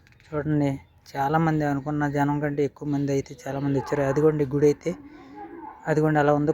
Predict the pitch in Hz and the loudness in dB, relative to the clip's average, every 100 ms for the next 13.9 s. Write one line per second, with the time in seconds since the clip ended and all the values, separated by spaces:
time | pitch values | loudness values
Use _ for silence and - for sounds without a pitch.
0 | - 156 156 143 160 139 160 160 160 160 | 0 0 0 0 -2 2 2 2 2 2
1 | 156 - 156 156 156 156 151 151 156 147 | 0 2 4 4 2 4 4 4 2 0
2 | 180 165 147 147 147 151 147 143 131 143 | 0 2 2 0 0 0 -2 -4 -2 -2
3 | 147 147 135 147 143 139 131 135 - - | -2 -2 -4 -2 -2 -2 -2 -4 -8 -10
4 | - - - - - - - - 165 151 | -4 -2 -4 -10 -18 -18 -14 -8 -2 2
5 | 160 160 156 139 143 151 147 156 151 147 | 4 4 4 4 4 2 2 2 4 2
6 | 143 - 147 147 151 147 - 151 147 143 | 0 -2 0 0 2 -2 -2 -4 -2 -4
7 | - - - - - 156 151 160 156 160 | -8 -18 -18 -16 0 4 6 4 2 4
8 | 156 151 147 156 156 147 139 143 143 - | 6 4 4 4 6 6 6 2 -2 -2
9 | 139 143 139 - 151 143 143 147 156 160 | -2 -2 -4 -4 -4 0 0 0 0 2
10 | 160 147 - 160 151 151 147 147 - 156 | 2 0 0 0 2 0 -2 -4 -2 -2
11 | 139 - 151 143 165 160 139 147 151 147 | -2 -2 0 0 2 2 4 2 2 2
12 | 147 156 147 143 170 156 135 - - - | 0 0 0 0 2 2 0 -8 -20 -20
13 | - - 156 - 165 151 - 143 | -20 0 0 0 -2 -2 0 0